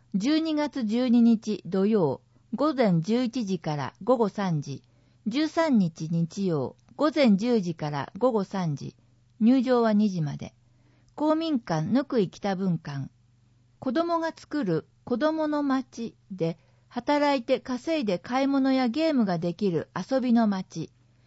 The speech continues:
小学生から高校生世代、五百円、一日分。必要な人はお弁当などを持参してください。当日直接会場へ。エヌピーオー法人小金井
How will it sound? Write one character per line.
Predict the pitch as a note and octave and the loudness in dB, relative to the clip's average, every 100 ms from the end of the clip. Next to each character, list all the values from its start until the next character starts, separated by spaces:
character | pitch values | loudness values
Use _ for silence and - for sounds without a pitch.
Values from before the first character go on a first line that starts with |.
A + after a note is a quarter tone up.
| _ _ | _ _
小 | - E4 | -2 0
学 | E4+ E4+ | 0 -2
生 | - A3+ F3 | -2 -2 -2
か | D#3+ | -2
ら | D#3 C#3+ - | -2 -4 -4
高 | C#4+ D4+ | -2 -2
校 | - D#4 C#4+ | 0 -2 -2
生 | - E3 | -2 -4
世 | D#3+ E3 | -2 -6
代、 | D#3 C3 - _ _ - | -6 -8 -14 _ _ -6
五 | G#3+ | -2
百 | C4+ C#4 - D4+ | 0 -2 0 -2
円、 | C3+ - _ | -2 -6 _
一 | F#3 G#3+ | -6 2
日 | G3 F#3 F3 | 2 2 -4
分。 | D#3+ D3 - _ _ _ _ _ _ | -4 -6 -8 _ _ _ _ _ _
必 | - - D#4+ | -20 -6 0
要 | E4+ | 0
な | E4 D#4+ | 0 -4
人 | - C#4+ | -2 -2
は | G3+ C#3+ - | 0 0 -2
お | G#3 | 0
弁 | C#4+ D#4 | 0 -2
当 | - D#4+ | -2 -2
な | D#4 | -2
ど | C4 G3 | -2 -2
を | |
持 | D#3+ E3 | -4 -4
参 | G#3+ G#3+ | -2 -2
し | - | -2
て | G3+ | -8
く | F3+ | -6
だ | F3+ | -8
さ | - D3 | -8 -10
い。 | - _ _ _ _ _ _ | -10 _ _ _ _ _ _
当 | C4+ C#4+ | 0 0
日 | C4+ C4+ A#3+ B3 G#3+ | 0 -4 -4 -6 -4
直 | B3 | -8
接 | - D#4 D#4 - | -6 -8 -8 -6
会 | G#3+ G3 | -2 -2
場 | E3+ E3 D3+ | 0 -2 -2
へ。 | C3 - _ _ _ _ _ - | -6 -12 _ _ _ _ _ -2
エ | B3 | 0
ヌ | D#4 | 0
ピ | - D#4+ D#4 | 0 0 2
ー | |
オ | D4+ | 0
ー | |
法 | D4 C#4+ G#3 | 0 0 0
人 | E3+ D3+ D3 - - | 0 -4 -6 -10 -8
小 | B3+ | -2
金 | C#4+ D4+ D4 | -2 0 -2
井 | F#3 | -2